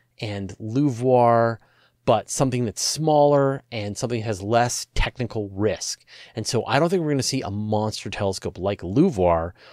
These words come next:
We're gonna see something that is, say, James Webb sized in the six meter range, but it's going to be with the same kind of capabilities as Hubble. So it's gonna be able to see in the infrared, ultraviolet, visible light spectrum.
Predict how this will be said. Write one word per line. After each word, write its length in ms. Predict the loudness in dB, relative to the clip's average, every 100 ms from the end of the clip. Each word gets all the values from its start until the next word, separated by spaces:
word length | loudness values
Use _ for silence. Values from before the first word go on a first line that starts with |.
| _ _ 0
We're 180 | 2
gonna 160 | 4 2
see 180 | 0 -2
something 400 | -2 -2 -4 -4
that 140 | -2
is, 260 | -2 -4 -8 -16 _
say, 180 | -6 -6
James 540 | -2 0 2 2 0
Webb 360 | 2 4 4 0
sized 880 | -2 0 0 0 -2 -2 -4 -8 -14 _ -20 -8
in 140 | -4
the 80 | -2
six 600 | -4 -2 -4 -2 -4 -4
meter 320 | -4 0 0
range, 580 | 2 0 2 0 -4 -8
but 300 | -4 2 4
it's 160 | 2 -2
going 360 | -4 -4 -4
to 120 | -6 -8
be 420 | -6 -4 -6 -8
with 480 | -8 -10 0 2 2
the 60 | 0
same 280 | 2 2
kind 180 | 2 0
of 140 | 0 -4 -16 _ _ 0
capabilities 720 | 2 4 4 4 4 0 -4
as 220 | -8 -10
Hubble. 340 | -6 -4 -4 -8
So 180 | -8
it's 120 | -8 -6
gonna 180 | -6
be 120 | -2 -4
able 140 | -4
to 60 | -8
see 220 | -6 -4
in 80 | -4
the 180 | -8 -10 -18 -10
infrared, 520 | -4 -2 4 4 4 4
ultraviolet, 680 | 0 -2 -4 -2 -2 -4 -6
visible 380 | -8 -8 -4 -2
light 240 | -2 -6 -10
spectrum. 600 | -10 -6 -8 -10 -16 -18